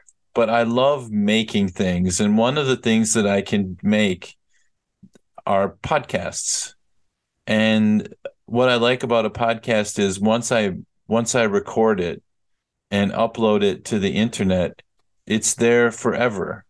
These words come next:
And so even future generations of people can, can find it. And maybe, just maybe, I can help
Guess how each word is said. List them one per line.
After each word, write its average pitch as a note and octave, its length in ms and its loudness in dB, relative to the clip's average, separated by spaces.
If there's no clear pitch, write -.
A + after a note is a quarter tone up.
And G#2 180 0
so G#2 540 2
even A#2+ 360 2
future B2+ 540 0
generations G#2 840 0
of F#2 160 -4
people F#2 440 0
can, F#2 480 -2
can A2 160 -2
find A2 440 0
it. F2+ 220 -4
And G2+ 440 2
maybe, A2 680 2
just A2+ 400 -2
maybe, G#2 680 0
I G#2 120 0
can A2 240 0
help G#2+ 460 -2